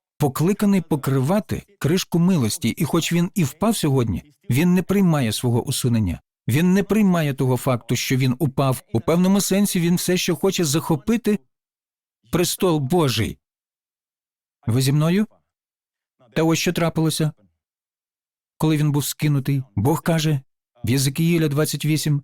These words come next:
"Ти був бездоганний у своїх дорогах від дня твого створення". Не забувайте, що він створений. Сатана був бездоганний, аж поки що несправедливість, нечестя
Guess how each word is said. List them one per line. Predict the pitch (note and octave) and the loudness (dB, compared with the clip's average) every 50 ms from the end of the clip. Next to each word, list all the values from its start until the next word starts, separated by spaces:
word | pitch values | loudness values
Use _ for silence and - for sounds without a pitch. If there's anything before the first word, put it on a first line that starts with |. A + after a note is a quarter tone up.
| _ _ - | _ _ -4
"Ти | - D#3+ G3 | -2 0 2
був | F#3 G#3 A3+ F#3+ | 2 2 2 2
бездоганний | D3+ D#3 G#3 G#3 F#3 D#3+ F3+ A3 G#3 F#3+ G#3+ G#3 F#3 E3+ E3 D3+ C#3+ | 2 0 0 0 0 0 0 2 2 4 2 2 2 2 2 2 0
у | - - E3 | 0 -2 -2
своїх | C#3 - - C#3 C#3 C#3 C#3+ C3+ A#2 - - - | -4 -2 -2 0 0 2 2 0 -2 -4 -6 -8
дорогах | - A#2 A#2 D#3 D3+ D3 D3 F3 G3+ A3 G#3+ A#3 A3+ - - _ _ _ - | -4 -2 0 0 0 2 2 2 2 2 2 0 0 -2 -6 _ _ _ -4
від | B2 C3+ E3 C#3+ | -2 -2 0 2
дня | C3 D3+ D3+ E3 G3 | 2 2 2 2 0
твого | G3 G3+ F#3+ F#3+ G#3 | 0 0 2 2 2
створення". | G3+ - - D#3+ D#3+ E3+ F3+ E3+ E3+ E3 E3 D#3+ D#3+ D#3 - _ _ - - | 0 0 -2 -2 0 2 2 2 2 2 2 2 0 -2 -4 _ _ -8 -2
Не | B2+ C3 C#3 | 0 0 2
забувайте, | C#3 E3 D3 D3+ E3 F3 F#3+ G3 F#3+ G3+ | 2 2 2 2 2 2 2 2 2 0
що | F#3+ - G3 | 0 0 0
він | G3 G#3+ G#3+ | 2 2 2
створений. | G3 - - F#3+ G3+ G3 F3 F#3 F3 F3 E3+ E3+ E3 _ _ _ _ _ _ _ _ _ _ _ _ _ _ _ _ _ _ _ _ _ _ _ _ _ _ _ _ _ _ _ _ _ _ _ - | 0 0 0 2 2 2 2 2 2 2 0 0 -2 _ _ _ _ _ _ _ _ _ _ _ _ _ _ _ _ _ _ _ _ _ _ _ _ _ _ _ _ _ _ _ _ _ _ _ -10
Сатана | - - - C3+ B2+ C#3+ C#3 C#3+ C#3+ | -6 -2 -2 -2 0 0 0 2 2
був | C#3 C#3 C3+ | 2 0 0
бездоганний, | C3 C3+ B2+ A#2+ A#2 B2 A#2 C3 C#3 D#3 E3+ E3+ E3+ F#3+ - _ - | 2 0 0 0 0 0 0 0 2 2 2 2 0 0 -4 _ -4
аж | C#3 C3 A#2+ | -2 -2 -2
поки | - - A#2 A2 - G#2 F#2+ | -2 -4 -4 -4 -2 -4 -4
що | - - - D3+ E3+ G#3 A3 - _ _ _ C#3+ C#3+ _ _ - | -4 -4 0 0 2 2 2 0 _ _ _ _ _ _ _ -4
несправедливість, | - A#2 A2 - - A2+ G#2+ G#2+ G2+ G#2 C3+ F#3+ G#3 G#3+ A3 G3+ - - | -2 -2 -2 -2 -2 -4 -2 -2 0 0 2 2 2 2 0 0 0 -2
нечестя | G#2+ F#2+ F2 - - - F#3 G#3 - - - G3+ G3+ | -2 -2 -2 -4 -2 0 0 0 -2 -2 -2 -2 -2